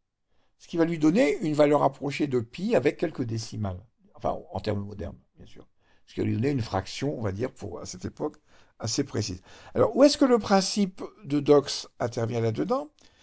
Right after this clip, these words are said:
Eh bien, ça veut dire qu'il va considérer, et il fera la même chose après avec la parabole, je vais le faire plus rapidement après par-, avec la parabole,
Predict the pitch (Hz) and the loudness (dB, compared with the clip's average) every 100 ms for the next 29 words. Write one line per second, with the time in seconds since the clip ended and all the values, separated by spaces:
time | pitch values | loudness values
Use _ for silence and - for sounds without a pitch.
0 | - - _ - 151 196 208 - 127 _ | -20 -20 _ -4 2 6 6 6 0 _
1 | - 180 208 285 294 - 214 220 180 101 | 0 2 4 2 0 -4 8 12 12 10
2 | - _ _ _ _ _ _ _ _ _ | 4 _ _ _ _ _ _ _ _ _
3 | _ _ _ _ _ _ _ _ _ _ | _ _ _ _ _ _ _ _ _ _
4 | _ _ - 226 - 262 262 247 233 196 | _ _ -8 -2 -2 2 4 4 8 8
5 | 139 101 - _ _ _ _ _ _ _ | 8 0 -8 _ _ _ _ _ _ _
6 | 131 - - - 113 143 139 139 165 143 | 2 2 -2 -8 0 4 4 4 4 2
7 | 143 131 120 127 113 117 185 208 139 117 | 2 0 0 0 0 2 2 2 0 -2
8 | 113 104 104 113 110 110 107 110 104 104 | -2 -4 -4 -6 -4 -4 -4 -4 -6 -8
9 | - 98 - - - - 110 87 92 95 | -6 -8 -8 -10 -10 -12 -6 -6 -4 -4
10 | 135 208 | -4 -6